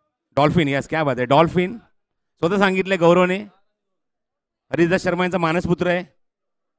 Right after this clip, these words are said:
म्हणजे गौरव. ओ, काय hairstyle. suit होते hairstyle तुला. गौरव, हेअरस्टाईल तुला suit होते. घाल ती. धावसंख्येत सहा. पुढचा चेंडू.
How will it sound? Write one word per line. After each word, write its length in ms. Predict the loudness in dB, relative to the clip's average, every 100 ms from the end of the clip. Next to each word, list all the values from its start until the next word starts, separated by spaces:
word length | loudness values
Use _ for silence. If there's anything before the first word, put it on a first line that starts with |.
| _ _ _ _
म्हणजे 220 | -6 -2
गौरव. 360 | 2 2 2 0 -4 _ _ _ _ _ _ _ _ _ _ _ _ _
ओ, 100 | -20
काय 200 | -12 -6
hairstyle. 360 | -4 -4 -6 -6
suit 260 | 0 2 2
होते 120 | 2
hairstyle 380 | 2 0 -4 -2
तुला. 180 | -2 -2 -10 _ 0
गौरव, 240 | 4 4
हेअरस्टाईल 880 | 2 _ _ _ _ _ -8 -4 -2
तुला 120 | 0
suit 220 | 4 6 6
होते. 220 | 2 -2
घाल 320 | -4 -4 -4
ती. 140 | -4 -12 _ _ _ _ _ _ _ _ _ _ _ _ -6
धावसंख्येत 360 | -4 -4 -4
सहा. 260 | -2 0 0 -2 _ _ _ _ _ -6
पुढचा 180 | -4 0
चेंडू. 320 | 0 0